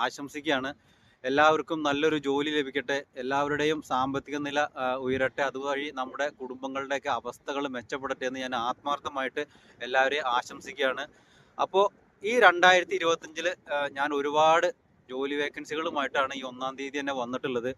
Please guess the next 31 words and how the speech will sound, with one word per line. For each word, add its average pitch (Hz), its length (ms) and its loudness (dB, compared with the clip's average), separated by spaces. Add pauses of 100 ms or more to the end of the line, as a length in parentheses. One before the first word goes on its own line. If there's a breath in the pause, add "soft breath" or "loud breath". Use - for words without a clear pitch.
(300 soft breath)
അതിൽ 131 120 -4 (140)
ആദ്യത്തെ 151 340 4
എന്ന് 170 140 0
പറഞ്ഞു 151 240 2
കഴിഞ്ഞാൽ 147 240 -2 (100)
സ്ത്രീകൾക്കുള്ളതാണ്. 135 960 0 (460 soft breath)
ആ, 127 40 2 (160)
അത് 147 140 -2
സ്ത്രീകൾക്ക് 143 540 -2
മാത്രം 175 320 2 (140)
അപ്ലൈ 143 300 -4
ചെയ്യാൻ 139 220 0
പറ്റുന്ന 131 300 -6
ഒരു, 147 80 -2 (160)
ആ, 123 40 4 (200)
ജോബാണിത്. 127 540 -2 (500 soft breath)
അതല്ലാതെ 160 560 4
പിന്നെ 156 180 0 (140)
അക്കൗണ്ടിൻ്റെ 156 580 -2 (100)
ഒഴിവുണ്ട്. 143 400 0 (120)
ബഹ്റിനിലേക്ക്, 135 600 0 (160)
ഒമാനിലേക്കൊക്കെ 139 680 -2 (160)
അക്കൗണ്ടന്റ് 143 540 -2
ആയിട്ട് 139 220 2 (100)
ആളുകളെ 131 340 2
ആവശ്യമുണ്ട്. 120 460 -4 (480 soft breath)
ആ, 127 40 2 (160)
അതൊക്കെ 139 300 -2
വളരെ 147 320 4
കുറച്ച്, 135 500 -2 (220)
ആ, - 20 -4